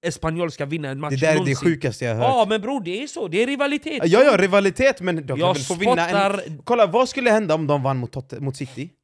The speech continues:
Speaker 2: Inget, inte ett jävla skit.
Speaker 1: Om de hade vunnit över
Speaker 2: Ja.
Speaker 1: City, då hade Arsenal haft det i egna händer inför sista omgången.
Speaker 2: Exakt.
Speaker 1: Vadå
Speaker 2: Och
Speaker 1: inte
Speaker 2: vad,
Speaker 1: ett
Speaker 2: vad
Speaker 1: jävla skit?
Speaker 2: Nej, men vad, nej, men jag menar för Tottenham.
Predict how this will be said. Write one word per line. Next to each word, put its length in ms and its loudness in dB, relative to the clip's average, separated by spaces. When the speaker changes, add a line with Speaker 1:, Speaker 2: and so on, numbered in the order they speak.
Speaker 2:
Inget, 360 -2
inte 180 -6
ett 80 -8
jävla 180 -10
skit. 340 -16
Speaker 1:
Om 160 -8
de 140 -8
hade 160 -8
vunnit 300 -10
över 120 -12
Speaker 2:
Ja. 100 -10
Speaker 1:
City, 400 -12
då 240 -14
hade 280 -8
Arsenal 260 -4
haft 200 -8
det 60 -10
i 120 -6
egna 180 -6
händer 300 -8
inför 200 -12
sista 260 -16
omgången. 340 -20
Speaker 2:
Exakt. 320 -10
Speaker 1:
Vadå 140 -6
Speaker 2:
Och 40 -8
Speaker 1:
inte 140 -2
Speaker 2:
vad, 140 -4
Speaker 1:
ett 60 -6
Speaker 2:
vad 140 2
Speaker 1:
jävla 200 -10
skit? 360 -14
Speaker 2:
Nej, 120 -4
men 120 -2
vad, 180 0
nej, 140 0
men 80 -2
jag 80 -2
menar 160 -4
för 80 -14
Tottenham. 420 -8